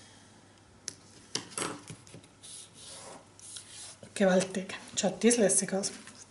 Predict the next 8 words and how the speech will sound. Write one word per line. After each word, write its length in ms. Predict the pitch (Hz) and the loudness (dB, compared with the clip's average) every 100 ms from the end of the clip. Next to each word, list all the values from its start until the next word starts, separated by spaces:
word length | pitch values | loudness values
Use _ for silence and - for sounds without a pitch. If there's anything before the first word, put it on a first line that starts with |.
| - | -12
Das 200 | - - | -4 -2
jetzt 200 | - - | -2 0
aufgepimpt 760 | 262 254 - - - 233 233 - | 0 2 2 4 8 8 8 4
hat, 240 | 208 190 | 6 6
ha? 200 | 214 247 - - - - - - | 4 0 -4 -18 -20 -20 -20 -10
Schon 240 | - 269 - | -2 0 6
ziemlich 300 | 214 190 185 | 6 6 6
lässig. 400 | 185 185 202 | 6 6 2